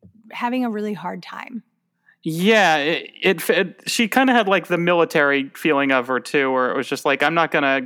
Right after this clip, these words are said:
Speaker 2: give you any answers, but I am going to turn your questions around on you a lot."
Speaker 1: Yes.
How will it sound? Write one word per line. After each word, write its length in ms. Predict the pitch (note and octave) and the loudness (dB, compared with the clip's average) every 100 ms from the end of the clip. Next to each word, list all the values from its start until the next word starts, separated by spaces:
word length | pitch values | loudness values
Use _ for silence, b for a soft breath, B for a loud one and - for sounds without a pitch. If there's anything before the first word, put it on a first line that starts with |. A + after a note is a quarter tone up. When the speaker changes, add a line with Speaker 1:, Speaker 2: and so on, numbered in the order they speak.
| - | -4
Speaker 2:
give 160 | C3+ | -2
you 120 | C3+ B2+ | -2 -2
any 160 | B2 | -2
answers, 380 | B2 A#2+ B2+ A2+ | -2 -2 -4 -6
but 140 | A#2+ B2+ | -2 0
I 100 | B2 | 0
am 260 | A#2+ A#2+ | 0 -2
going 240 | A#2 A#2+ A#2 | -4 -4 -4
to 220 | C3 B2 A#2 | -4 -6 -6
turn 300 | - G3 G3+ | -4 0 0
your 120 | F#3 | 0
questions 480 | - F3 - E3 D3 | 0 -2 -2 -2 0
around 420 | C3+ C3+ C#3 B2+ | 2 2 2 0
on 220 | A2+ B2 | -2 -2
you 120 | G#2 | -6
a 40 | G#2 | -6
lot." 400 | - - - - _ _ _ _ _ _ _ _ _ - | -8 -8 -12 -18 _ _ _ _ _ _ _ _ _ -12
Speaker 1:
Yes. 680 | G3+ A#3 - - - - | -6 -6 -6 -10 -14 -16